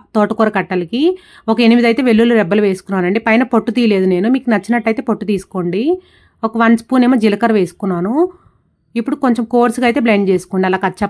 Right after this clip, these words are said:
పచ్చాగా. ఈలోపు మనకి తోటకూర కూడా చూడండి మగ్గిపోయింది.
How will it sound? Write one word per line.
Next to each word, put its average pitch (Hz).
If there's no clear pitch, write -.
పచ్చాగా. 175
ఈలోపు 262
మనకి 240
తోటకూర 240
కూడా 220
చూడండి 226
మగ్గిపోయింది. 214